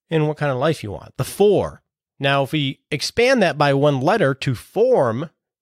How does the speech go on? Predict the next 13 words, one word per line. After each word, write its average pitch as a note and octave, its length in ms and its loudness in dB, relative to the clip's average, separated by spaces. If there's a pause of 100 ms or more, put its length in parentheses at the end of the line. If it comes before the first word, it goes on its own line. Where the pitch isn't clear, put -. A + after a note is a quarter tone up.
the A#2+ 200 -6
M E3 460 -4 (180)
being B2+ 300 0
money, C#3+ 460 -2 (720)
once A3 260 2
you A3 120 0
know G3+ 220 4
what F3+ 180 2
you D3 560 0 (180)
want C3+ 680 -2
for - 140 -6
your A#2+ 120 0
family, E2+ 500 -10